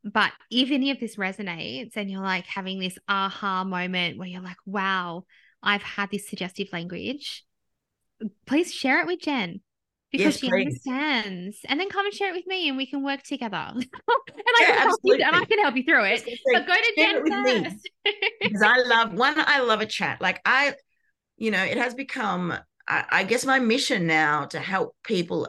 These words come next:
Speaker 2: And I mean, you know, like, bring back your pink. There's nothing monetary with that for me.
Speaker 1: Mm.
Speaker 2: It's my podcast, it's my Instagram feed where I just, en-, and I, it's my speaking page where I encourage people to, you know, live their best lives.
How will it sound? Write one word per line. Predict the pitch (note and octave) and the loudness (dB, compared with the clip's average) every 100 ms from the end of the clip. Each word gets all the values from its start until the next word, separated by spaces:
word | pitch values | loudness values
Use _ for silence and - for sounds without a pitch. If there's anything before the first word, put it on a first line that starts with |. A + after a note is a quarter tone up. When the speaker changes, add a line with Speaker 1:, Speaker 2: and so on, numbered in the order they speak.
| - | -2
Speaker 2:
And | F3 | 0
I | |
mean, | F#3 F#3 F3+ - - - | 0 -2 -6 -18 -14 0
you | |
know, | G#3 F3+ D#3+ - _ | 4 6 4 0 _
like, | G3+ F#3+ - _ | 2 2 0 _
bring | - C#4 | -2 2
back | D4+ C#4 | 4 2
your | B3 | 0
pink. | F3 - G#3+ B2+ - - _ | -2 0 -2 -2 -8 -18 _
There's | E3+ G#3+ G3+ | -4 -4 -2
nothing | G#3+ A3+ A3+ | -2 -2 0
monetary | A3 A3+ A3+ - D#3+ | 2 2 0 -6 -6
with | C#3+ | -4
that | C3 - | -6 -8
for | - | -6
me. | C3+ E2+ A1+ - | -4 -4 -6 -14
Speaker 1:
Mm. | - - - - | -20 -20 -12 0
Speaker 2:
It's | G#3 G#3 | 2 2
my | G3 F3+ | -2 -2
podcast, | - A#3 A3+ A3+ A3 - | 0 -4 0 0 0 -2
it's | - | -8
my | D#3+ | -8
Instagram | - G3+ F#3+ G#3 G#3 F#3+ F#3 | -4 -6 -4 -6 -2 0 0
feed | F#3 F#3 | -2 0
where | E3+ D#3+ | 2 2
I | D#3+ | 2
just, | E3+ G#3 | -2 -6
en-, | G3 - | -6 -2
and | E3+ | 0
I, | D3 | 0
it's | F3+ F3 | -2 -2
my | D#3+ | -2
speaking | D#3 - G3+ G3 F3 D3 - _ _ | -2 0 0 0 -2 -2 -4 _ _
page | - E3+ | -2 -2
where | F3 | 0
I | - | 0
encourage | G3+ F#3 - G3 F#3+ F3 - | 0 -2 -2 2 2 -2 -2
people | E3+ D#3+ D3+ D3+ - - _ - | -2 0 -2 -4 -14 -20 _ -2
to, | A3 | 2
you | G#3 G#3 A#3 | 4 2 2
know, | A3 G3+ | 2 2
live | G3 G#3+ | 2 0
their | F#3 G#3+ | 2 2
best | F3 D#3+ - | 2 -2 -4
lives. | C#3 B2+ B2 | -4 -4 -6